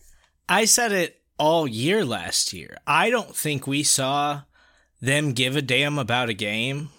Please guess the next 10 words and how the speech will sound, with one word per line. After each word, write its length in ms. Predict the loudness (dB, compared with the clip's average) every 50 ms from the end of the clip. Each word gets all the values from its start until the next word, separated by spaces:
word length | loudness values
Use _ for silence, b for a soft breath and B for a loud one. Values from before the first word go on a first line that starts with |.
| -20 -16 -8
like, 200 | -6 -6 -4 -2
truly, 600 | 0 0 0 2 0 0 0 2 2 2 0 0
<laughs> 60 | -2
aside 420 | -2 0 2 2 2 2 0 0 0
from 180 | -2 -2 0
that, 300 | 2 2 2 2 0 -2
that 180 | -2 -2 0 2
second 420 | 2 0 0 -2 -4 -6 -6 -4
Raiders 420 | -4 -2 -2 -2 -4 -4 -4 -4 -2
game 480 | -2 -4 -4 -2 -4 -4 -6 -8 -10